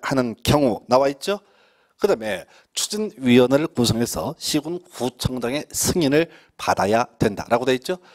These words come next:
정비법은 특이한 구조예요. 해서 조합을 바로 만들 수가 없고요. 소위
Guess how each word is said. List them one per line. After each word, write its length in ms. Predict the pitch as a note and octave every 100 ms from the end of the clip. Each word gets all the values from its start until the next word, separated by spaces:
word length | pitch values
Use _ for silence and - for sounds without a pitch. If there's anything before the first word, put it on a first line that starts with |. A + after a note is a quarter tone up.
| - _
정비법은 600 | - - B2 D3 C#3+ C3
특이한 340 | - - G#3 G3
구조예요. 880 | F#3 - A#2+ E2+ E2 D#3+ B3+ - - - - -
해서 420 | D3+ D#3+ D#3+ D#3+ - -
조합을 320 | - A#2 C3
바로 280 | D#3 - C3+
만들 300 | A#2 F#2 G#2
수가 400 | - - - G2
없고요. 1000 | - G#2+ C#3 - G2 D#2 D#2 A2 C3 F2 - _ _
소위 520 | - D#3 F3 F3+